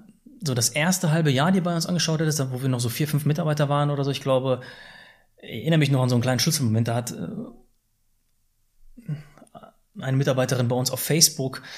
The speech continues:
irgendwie angezeigt bekommen, wo, auf welche Seiten auch Leute gehen,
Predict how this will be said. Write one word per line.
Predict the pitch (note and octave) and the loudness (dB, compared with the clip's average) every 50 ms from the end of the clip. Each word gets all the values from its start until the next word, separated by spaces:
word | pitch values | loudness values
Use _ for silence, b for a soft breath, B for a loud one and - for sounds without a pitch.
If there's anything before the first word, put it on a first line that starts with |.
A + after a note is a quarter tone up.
| B B | B B
irgendwie | - C#3 B2 B2+ A2+ | -4 -2 -2 -2 0
angezeigt | B2 D3 D#3+ C#3+ D3+ - C3+ C3 B2+ C3 | 0 0 0 0 0 2 2 0 0 -2
bekommen, | B2 A#2 - C3+ C3 C3 B2+ A#2 A2+ | -4 -4 -2 0 0 0 0 0 0
wo, | C3 C#3+ C#3+ C3+ C3+ C#3 | 0 0 0 0 -2 -2
auf | - - - B2+ - - | -2 -2 -6 -6 -2 -2
welche | C3+ D3+ D3 - D3+ D3 C#3+ | 0 0 0 0 2 2 0
Seiten | C3 C#3 C#3 C3+ B2+ C3+ D3+ D3 D#3+ | 0 0 0 0 2 2 0 0 -2
auch | D3 C#3 C3 - | -2 -2 -2 -2
Leute | C#3 C3 C3 C#3 - B2 | 0 0 0 0 0 -2
gehen, | B2 B2 C3 C3 C3 C3 C3 C3 C3 | -2 0 2 2 4 4 2 0 -2